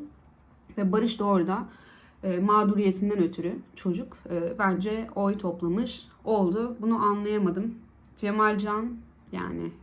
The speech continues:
senin gitmeni beklerdim. Evrim, senin gitmeni beklerdim. Yunus Emre, senin gitmeni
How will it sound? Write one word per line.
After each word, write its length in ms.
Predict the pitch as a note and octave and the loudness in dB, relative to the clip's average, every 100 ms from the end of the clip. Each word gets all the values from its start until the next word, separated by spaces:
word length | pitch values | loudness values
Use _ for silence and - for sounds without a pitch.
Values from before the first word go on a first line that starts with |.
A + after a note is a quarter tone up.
| - - - - - - - - - - | -20 -20 -20 -20 -20 -20 -20 -20 -20 -6
senin 200 | A3+ A3+ | 2 2
gitmeni 360 | G#3 F#3 A3 | 2 0 0
beklerdim. 540 | A#3+ G3+ G#3 G3+ E3+ E3+ | 0 -2 0 0 2 2
Evrim, 320 | G3 G3 A#3 | 2 2 0
senin 220 | - G#3+ | -2 -4
gitmeni 360 | G#3+ G3 F#3+ G#3 | -4 -2 -2 0
beklerdim. 560 | F#3+ F#3+ F#3+ F#3 E3+ | -2 0 0 0 0
Yunus 280 | F3 G3 G3 | 2 2 0
Emre, 200 | G#3 G3+ | -2 -4
senin 240 | F#3+ F#3+ G3+ | 0 0 0
gitmeni 600 | F3+ F#3 F3 G3+ B3+ | -2 -2 0 0 -2